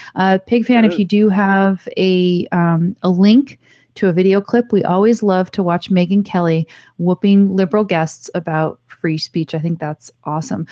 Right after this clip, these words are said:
Speaker 1: So
Speaker 2: She's
Speaker 1: if
Speaker 2: very
Speaker 1: people
Speaker 2: good
Speaker 1: wanna
Speaker 2: on free
Speaker 1: read
Speaker 2: speech, so
Speaker 1: more,
Speaker 2: she should, yeah.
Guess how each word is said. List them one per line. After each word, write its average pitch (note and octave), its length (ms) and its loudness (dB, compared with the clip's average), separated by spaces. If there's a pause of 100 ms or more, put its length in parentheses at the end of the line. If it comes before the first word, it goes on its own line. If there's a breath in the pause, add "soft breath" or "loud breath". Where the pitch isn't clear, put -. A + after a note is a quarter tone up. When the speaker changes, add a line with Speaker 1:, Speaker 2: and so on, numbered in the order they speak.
(180 loud breath)
Speaker 1:
So A3 500 2
Speaker 2:
She's A#3 120 2
Speaker 1:
if B3+ 60 -10
Speaker 2:
very D#4 120 4
Speaker 1:
people C#4+ 120 2
Speaker 2:
good C4+ 60 4
Speaker 1:
wanna C4+ 120 4
Speaker 2:
on B3 60 2
free B3 100 4
Speaker 1:
read A#3 100 4
Speaker 2:
speech, A3 100 4
so A#3 60 6
Speaker 1:
more, A3+ 500 2
Speaker 2:
she - 80 -20
should, A2+ 220 -8
yeah. - 640 -20